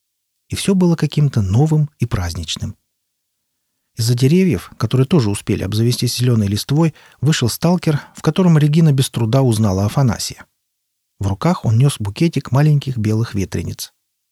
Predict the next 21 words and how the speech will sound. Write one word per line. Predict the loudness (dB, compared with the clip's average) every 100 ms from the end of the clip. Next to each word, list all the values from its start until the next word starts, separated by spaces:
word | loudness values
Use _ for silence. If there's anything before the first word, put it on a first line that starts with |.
| _ _ _ _ -8
Обняв | 0 2 2 2
бросившуюся | 0 0 -2 -2 -2 -2
ему | 0 2
навстречу | 2 0 0 0 0
Регину | -2 2 4 4 0 -4
и | -4
протянув | -2 2 4 4
ей | 0
цветы, | 0 -2 0 0 2
он | 0
сказал: | 0 0 0 0 -2 _ _ _ _ _ _ _
«С | -12 -4
весной | -2 2 4 4 2
тебя, | 0 -4 -8 -6
дорогая | -2 -2 0 2 2
моя | 2 0
женщина!» | 0 -2 -2 -6 -8 -12 _ _ _ _ _ _ _ _ _ _ _ _ _ _ _ _ _ _ _ _ _ _ _ _ _ _ _ _ _ _ _ _ _ _ _ _ _ _ _ _ _
А | -12
где-то | -8 -2 -2 0 -2 -2 -4
посреди | -4 -4 0 0
зоны, | 2 0 2 0